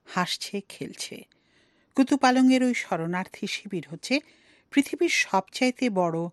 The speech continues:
শরণার্থী শিবির। ওই শিশুরা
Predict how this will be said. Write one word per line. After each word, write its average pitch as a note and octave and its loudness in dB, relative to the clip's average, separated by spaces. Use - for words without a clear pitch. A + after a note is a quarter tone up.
শরণার্থী F3 -2
শিবির। - -10
ওই C#4+ 6
শিশুরা D4 2